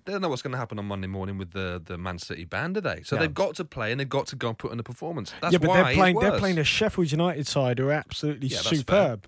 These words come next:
Speaker 1: That's
Speaker 2: What was
Speaker 1: fair.
Speaker 2: the
Speaker 1: The Wolves
Speaker 2: worst
Speaker 1: are
Speaker 2: bit of
Speaker 1: superb.
Speaker 2: it? What was the bit that you, that made you come in here and say, "This is the worst performance of the week"? What, what made your,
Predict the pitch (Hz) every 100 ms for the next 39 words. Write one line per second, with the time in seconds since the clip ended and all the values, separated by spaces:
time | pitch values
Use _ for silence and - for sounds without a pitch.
0 | - 202 240 233 196 220 208 - 190 170
1 | 147 101 - 143 226 196 180 185 151 143
2 | 147 151 151 143 127 143 160 185 165 143
3 | - 196 202 185 151 113 110 117 117 127
4 | 104 139 143 127 123 120 143 147 - 135
5 | 135 113 117 113 104 101 190 - 196 185
6 | 196 190 143 170 156 143